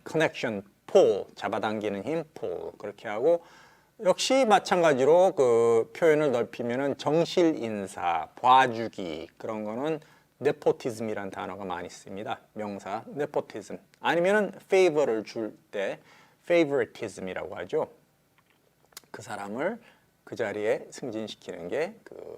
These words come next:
연줄 인사다, favoritism 아니면 네포티즘이라고 표현합니다. 또 마찬가지로 비슷한 표현을, 어, 알아보겠습니다. 뭐 쌤통이다,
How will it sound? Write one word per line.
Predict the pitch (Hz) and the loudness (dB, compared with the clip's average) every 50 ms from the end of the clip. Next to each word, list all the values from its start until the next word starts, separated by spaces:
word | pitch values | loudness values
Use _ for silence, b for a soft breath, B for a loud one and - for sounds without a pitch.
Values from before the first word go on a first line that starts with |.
| - - 101 | -14 -8 -6
연줄 | 110 120 120 - - - 139 113 | -6 -4 -6 -6 -6 -4 -4 -4
인사다, | 104 95 85 - - - - - - - - - - _ | -4 -6 -8 -12 -14 -16 -16 -14 -14 -14 -16 -18 -12 _
favoritism | - 156 156 147 131 120 113 101 90 - - - 107 90 - 90 78 78 | 0 2 2 2 2 0 -2 -2 -2 -4 -8 -14 -16 -14 -14 -16 -18 -16
아니면 | - 90 98 113 131 151 151 165 - _ | -14 -12 -12 -10 -10 -10 -12 -14 -16 _
네포티즘이라고 | - 127 156 156 - - - - - 110 - 104 92 90 87 85 82 - | -2 -2 -2 -2 -2 -4 -6 -6 -8 -14 -12 -14 -14 -12 -12 -12 -12 -14
표현합니다. | - - - 87 82 80 80 76 78 82 - _ _ _ _ B B B B B B B B B B B B B B B B B B B _ | -16 -16 -16 -16 -16 -16 -16 -16 -16 -16 -16 _ _ _ _ B B B B B B B B B B B B B B B B B B B _
또 | - 226 220 196 151 | 6 8 8 8 8
마찬가지로 | 135 139 143 - - 190 185 185 196 180 160 160 - 156 | 6 4 4 4 4 4 6 6 6 6 8 6 6 6
비슷한 | 151 - 165 147 - - - 175 165 160 | 4 2 0 0 0 2 2 4 4 4
표현을, | - - 170 160 151 147 151 147 156 180 185 175 - - - - - | 4 4 6 6 8 8 6 6 4 2 2 0 -2 -6 -12 -8 -4
어, | 113 110 107 107 107 104 104 - - - | 0 0 2 2 2 2 0 -2 -4 -4
알아보겠습니다. | 110 110 110 101 98 92 85 - - 104 92 98 113 131 139 | -2 -2 0 0 -2 -4 -6 -6 -8 -8 -4 -2 -2 -2 -2
뭐 | 123 104 98 92 90 87 85 - | -4 -4 -2 -2 -2 -4 -6 -8
쌤통이다, | - - - - 175 165 165 147 - - 160 139 123 107 95 85 85 | -12 -10 -6 -2 -2 -2 -2 -4 -4 -4 -4 -4 -2 -4 -6 -8 -10